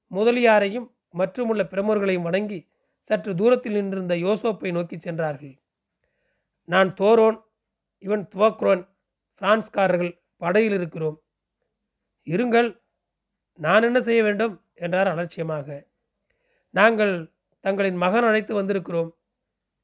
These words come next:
"அப்படி உட்காருங்கள்" என்றார் யோசேப்பு அலட்சியமாக. சிப்பாய்கள் புண்பட்டனர். ஒருவன் சொன்னான்,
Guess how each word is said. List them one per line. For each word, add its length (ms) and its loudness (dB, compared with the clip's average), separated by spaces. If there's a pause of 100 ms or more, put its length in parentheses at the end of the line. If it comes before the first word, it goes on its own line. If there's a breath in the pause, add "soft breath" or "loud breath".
(440)
"அப்படி 280 0
உட்காருங்கள்" 480 2
என்றார் 340 0
யோசேப்பு 500 -8 (120)
அலட்சியமாக. 880 -8 (560)
சிப்பாய்கள் 640 2
புண்பட்டனர். 600 -8 (520)
ஒருவன் 340 0
சொன்னான், 440 -6